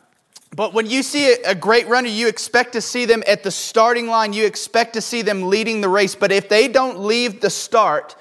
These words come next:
they won't leave. They won't lead. If they don't lead the starting line, they can't lead the race. Do you hear what I'm saying?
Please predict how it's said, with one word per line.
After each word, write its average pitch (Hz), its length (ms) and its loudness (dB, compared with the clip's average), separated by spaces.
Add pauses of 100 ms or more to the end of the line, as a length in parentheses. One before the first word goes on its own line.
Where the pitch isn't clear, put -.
(200)
they 185 280 0
won't 220 220 -2
leave. 220 380 -6 (480)
They 202 160 0
won't 214 240 -4
lead. 233 280 -6 (260)
If 156 160 -8
they 214 160 4
don't 254 200 2
lead 254 220 -2
the 240 80 4
starting 240 360 2
line, 233 340 0
they 190 220 2
can't 226 320 -4
lead 208 180 -2
the 190 100 -2
race. 175 280 -2
Do 175 80 -8
you 175 80 -4
hear 185 160 -2
what 180 80 -2
I'm 170 80 -6
saying? 139 320 -8